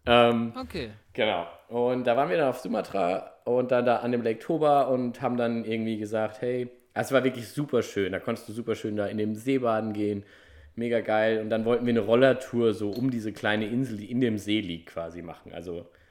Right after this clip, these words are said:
Speaker 2: Mhm.
Speaker 1: ähm, und ja, da haben wir uns einen Roller gemietet, sind losgefahren. Erstes Highlight: ich war da ja dann schon ein paar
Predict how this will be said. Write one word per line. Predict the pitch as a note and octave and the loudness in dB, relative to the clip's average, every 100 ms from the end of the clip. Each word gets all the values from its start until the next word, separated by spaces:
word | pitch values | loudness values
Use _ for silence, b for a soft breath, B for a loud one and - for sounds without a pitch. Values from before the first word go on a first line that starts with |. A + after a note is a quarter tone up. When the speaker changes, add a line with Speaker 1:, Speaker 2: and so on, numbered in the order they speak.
| b | b
Speaker 2:
Mhm. | C3+ C#3 F#3+ A3 _ - | -14 -12 -12 -14 _ -6
Speaker 1:
ähm, | G#2 G#2 G2+ G2+ G2+ F#2+ - _ _ _ _ _ _ _ | 0 2 2 0 -2 -6 -14 _ _ _ _ _ _ _
und | G#2 F#2 F2+ G2 F#2 F#2 - - b b b _ _ b b b b b _ | -10 -6 -2 -2 -2 -6 -10 -18 b b b _ _ b b b b b _
ja, | F4+ E2+ - | 0 0 -2
da | - | -6
haben | G#2+ | -4
wir | |
uns | G2 | -6
einen | G2+ | -2
Roller | G#2+ D3+ | 0 0
gemietet, | D3 D3 C#3 C#3 C3+ | 0 -2 0 -2 -2
sind | G#2+ | -6
losgefahren. | A2+ B2 B2+ - A2+ A2+ G#2+ G#2+ B B B B _ | -6 -6 -8 -6 -4 -2 -4 -8 B B B B _
Erstes | G2+ G#2+ A2 G#2+ | -2 -2 -4 2
Highlight: | G#2 G#2 G2+ G2+ - - _ _ - | 4 4 2 0 -6 -20 _ _ -14
ich | G#2+ G#2+ | -4 2
war | A#2+ | 4
da | C3+ | 6
ja | A#2+ | 4
dann | A2+ G#2+ | 4 0
schon | A#2 A2 | -2 -4
ein | |
paar | G2+ G#2+ G#2 G2+ - | 2 4 6 4 -2